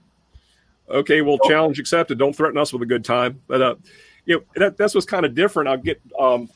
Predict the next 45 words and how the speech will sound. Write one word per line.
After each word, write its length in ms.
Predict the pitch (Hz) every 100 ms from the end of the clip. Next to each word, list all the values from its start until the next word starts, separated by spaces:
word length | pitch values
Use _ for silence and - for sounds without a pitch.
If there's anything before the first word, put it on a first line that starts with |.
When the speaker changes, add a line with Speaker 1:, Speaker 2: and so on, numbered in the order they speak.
| _
Speaker 1:
'cause, 240 | - 151 - 107
you 100 | 143
know, 80 | 135
obviously 360 | 151 156 151
I've, 160 | 151 127 _
I've 120 | - 123
been 160 | 143
removed 420 | 135 127 156 180
from 180 | - 131
it 80 | 131
for 160 | - 127
a 20 |
little 160 | 127
while, 300 | 120 127 127
but, 300 | 110 120 117 123
um, 420 | 120 120 117 - _ - _ _
you 100 | 143
know, 100 | 147
when 280 | 139 135 127 _ _
Memorial 400 | 139 135 170 170
Day 200 | 165 160
weekend 340 | 147 160 165
would 100 | 151
come 180 | - 156
around, 480 | 143 143 151 151 151 _ -
it 140 | 135
was 140 | 127
like, 200 | 131 117
"Up, 240 | 127 143 - _ -
you 120 | 123
know, 260 | 127 120 -
welcome 280 | 120 139 143
to 80 | 135
the 100 | 143
freak 240 | 156 151
show. 360 | 147 151 147 143
Here 260 | 131 135 139
we 80 |
go. 420 | 131 143 147 143 143
It's 180 | 117 -
just 200 | 135 -
gonna 140 | 135
be 80 | 131
heads 240 | 135 120
down." 320 | 151 147 139